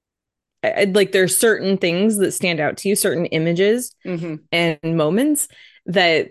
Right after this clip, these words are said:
Speaker 1: that becomes what the movie is, and then you just kind of forget about some of the details and, and how it wraps up. So,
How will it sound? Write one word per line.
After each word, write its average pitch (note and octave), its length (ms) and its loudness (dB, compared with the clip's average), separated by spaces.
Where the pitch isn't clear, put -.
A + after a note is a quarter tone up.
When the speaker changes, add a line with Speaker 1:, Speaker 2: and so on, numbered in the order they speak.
Speaker 1:
that F3 240 2
becomes E3+ 340 -2
what E3 140 -2
the E3 60 -4
movie E3 340 0
is, E3+ 240 0
and D#3 100 -4
then D3+ 120 -4
you D3+ 100 -4
just D3+ 160 -6
kind D#3 140 -4
of D3 100 -8
forget D3+ 400 -6
about A2+ 320 -4
some G#3 140 0
of G3 60 -2
the G3 100 0
details - 680 -6
and, - 440 -8
and F#3 180 -2
how F3 160 -2
it E3 60 -4
wraps - 320 -6
up. E3+ 180 -2
So, - 280 -8